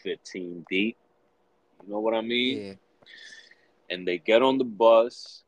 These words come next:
Speaker 1: and they barking. They say, they say they jacking they shit, they talking they shit. Wild, wild,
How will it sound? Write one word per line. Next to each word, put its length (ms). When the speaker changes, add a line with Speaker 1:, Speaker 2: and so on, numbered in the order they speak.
Speaker 1:
and 140
they 120
barking. 640
They 160
say, 340
they 160
say 320
they 160
jacking 420
they 140
shit, 480
they 140
talking 500
they 140
shit. 500
Wild, 340
wild, 320